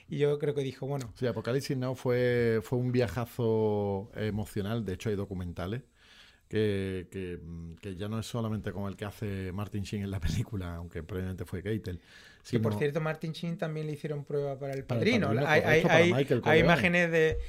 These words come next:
Speaker 1: y, y querían, y querían para el papel de Michael, querían a gente como Robert Redford, que, que a la vista está que tenía una pinta de italoamericano fantástica, ¿no? O sea, que,
Speaker 2: <laughs>
Speaker 1: que, que es evidente, ¿no?
Speaker 2: Pero,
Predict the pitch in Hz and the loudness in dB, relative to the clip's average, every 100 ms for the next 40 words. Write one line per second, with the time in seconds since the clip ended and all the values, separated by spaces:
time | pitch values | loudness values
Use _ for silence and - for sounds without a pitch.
0 | - 165 185 160 160 147 160 170 185 - | -6 -8 -6 -4 -2 2 2 2 -2 0
1 | 147 156 160 165 165 160 147 165 156 160 | 0 0 0 2 2 0 -2 -2 -2 -2
2 | 160 160 180 175 170 165 - - 156 - | -2 -4 -4 -2 -4 -6 -10 -12 -4 -2
3 | 147 147 147 151 156 151 151 156 160 185 | 0 0 0 2 2 2 2 0 0 -4
4 | 190 - _ - 139 - _ - 123 - | -4 -20 _ -16 -16 -16 _ -12 -12 -4
5 | 123 120 131 139 - 139 135 131 135 135 | -2 -2 -4 -6 -4 -2 -2 -2 -4 -4
6 | 131 135 135 139 135 135 131 139 151 139 | -4 -4 -2 -2 -4 -4 -6 -6 -6 -8
7 | 110 185 196 110 110 147 - 123 117 120 | -4 -4 -4 -12 -10 -4 -4 -4 -6 -2
8 | 113 175 - - - 165 151 143 139 147 | 0 0 0 -4 -6 -4 -2 0 0 0
9 | 143 139 147 196 147 135 180 226 - - | 0 2 4 4 2 0 -4 -6 -14 -10
10 | - 143 131 127 | 4 6 6 4